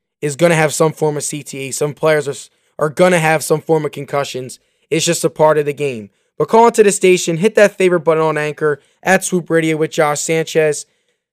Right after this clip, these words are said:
Uh, uh, my link has everything. It has iTunes for your app, for your iPhone users, Apple Podcast. You have Google Play for my Samsung users. All you have to do is search Swoop Radio with Josh Sanchez.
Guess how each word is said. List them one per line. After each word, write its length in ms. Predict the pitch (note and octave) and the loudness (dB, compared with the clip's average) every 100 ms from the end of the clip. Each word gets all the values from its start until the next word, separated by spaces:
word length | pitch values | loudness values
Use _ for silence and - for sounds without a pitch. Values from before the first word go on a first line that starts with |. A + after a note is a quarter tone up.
| _ | _
Uh, 300 | D3 D#3 D#3 | -2 0 2
uh, 100 | E3 - | 0 0
my 220 | E3+ D#3+ | -2 0
link 300 | D#3+ F3 F3 | 2 2 2
has 180 | E3 D#3 | -2 0
everything. 420 | E3 D#3+ D#3 D3+ | 0 -2 -2 -6
It 80 | D3 | -4
has 300 | D3+ D3 C#3 - | -2 -2 -4 -4
iTunes 640 | D#3 F3 - F3 F3 - | -2 -2 0 -2 -2 -2
for 220 | D#3 D3+ | -2 -2
your 160 | C#3+ D3+ | 0 0
app, 320 | E3+ D#3+ _ | 0 -2 _
for 160 | D#3 | -10
your 140 | D3+ - | -6 -2
iPhone 540 | D3+ E3+ E3+ E3+ E3 | 0 0 0 0 0
users, 480 | E3 D#3+ E3 D#3 - _ _ _ | -2 -4 -4 -6 -10 _ _ _
Apple 220 | C#3 D3+ D3 | -6 -4 -2
Podcast. 720 | D#3+ E3 D#3 D#3+ E3 D#3 - | 0 0 2 2 2 0 -6
You 80 | D3 | -6
have 320 | C#3+ C#3+ B2+ | -4 -4 -4
Google 240 | D#3 D3 | -6 -6
Play 240 | - E3 D#3+ | -2 0 0
for 120 | D3+ | -2
my 120 | D3 | -6
Samsung 520 | - E3 E3 - D#3 | -2 -2 -2 -4 -8
users. 440 | D#3 D3+ D#3 D3 - _ _ _ | -6 -6 -6 -8 -12 _ _ _
All 140 | D3+ | 2
you 60 | E3 | 4
have 100 | D#3+ | 2
to 80 | D3+ | -4
do 140 | D#3+ | -4
is 120 | D#3 | -4
search 320 | - F#3 F#3 - | 2 4 2 -4
Swoop 320 | - D#3+ D#3+ | -8 -8 -4
Radio 320 | E3 D#3+ D3+ | -2 0 0
with 160 | D3 C#3 | 0 -4
Josh 340 | D#3 D3 D3 | -2 -2 -2
Sanchez. 680 | - E3 D#3+ D3+ B2 G2+ - | -2 -2 -2 -4 -4 -6 -14